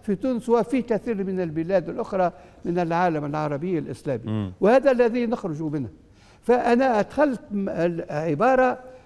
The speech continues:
Speaker 1: ال-، الت-، التو-، الوظيفة. نعني بهذا أن إذا كان ال-، الس-، كانت السيادة بيد الشعب، وهذا ما أقرناه في الدستور، السيادة للشعب.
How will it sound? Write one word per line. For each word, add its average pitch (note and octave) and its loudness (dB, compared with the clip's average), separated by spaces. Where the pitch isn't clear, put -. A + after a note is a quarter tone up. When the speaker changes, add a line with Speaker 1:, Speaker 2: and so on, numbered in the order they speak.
Speaker 1:
ال-، A3+ 4
الت-، - -4
التو-، - 0
الوظيفة. G3 4
نعني B3 2
بهذا A3 4
أن A3 2
إذا G3 6
كان C4+ 4
ال-، F3+ 0
الس-، - -2
كانت A3+ 2
السيادة G#3+ 2
بيد G#3 2
الشعب، G3 0
وهذا G#3 4
ما G#3 2
أقرناه F3+ -2
في G#3 -4
الدستور، D#3 -2
السيادة A3+ 2
للشعب. F#3 -4